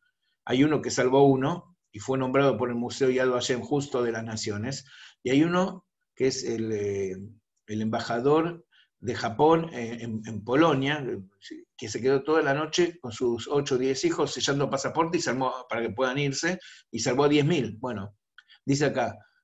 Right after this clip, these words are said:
"Toda aquella persona que salva a un solo yehudí es como si hubiera salvado el mundo entero". Esto cuando le regalaron una joya entre todos los obreros a, ¿cómo se llama este hombre? Oscar Schindler.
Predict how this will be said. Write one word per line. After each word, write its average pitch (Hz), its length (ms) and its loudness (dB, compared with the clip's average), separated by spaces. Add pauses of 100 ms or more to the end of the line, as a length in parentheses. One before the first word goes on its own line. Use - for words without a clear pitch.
(120)
"Toda 185 260 4
aquella 165 320 -2
persona 117 640 -4 (680)
que 117 120 -4
salva 143 360 4
a 127 40 4
un 143 180 2
solo 151 320 2
yehudí 143 600 2
es 135 80 -4
como 131 200 -6
si 127 120 -4
hubiera 135 180 2
salvado 135 340 2
el 127 60 -2
mundo 139 220 0
entero". 123 320 -2
Esto 123 160 -4
cuando 117 180 -4
le 113 120 -4
regalaron 117 680 -2 (220)
una 131 280 -4
joya 135 380 0
entre 110 240 -4
todos 131 200 0
los 120 200 -2
obreros 127 480 0
a, 104 500 -8 (400)
¿cómo 113 160 -10
se 110 80 -8
llama 120 260 -6
este 117 160 -8
hombre? 127 460 -6 (560)
Oscar - 420 0
Schindler. 110 560 0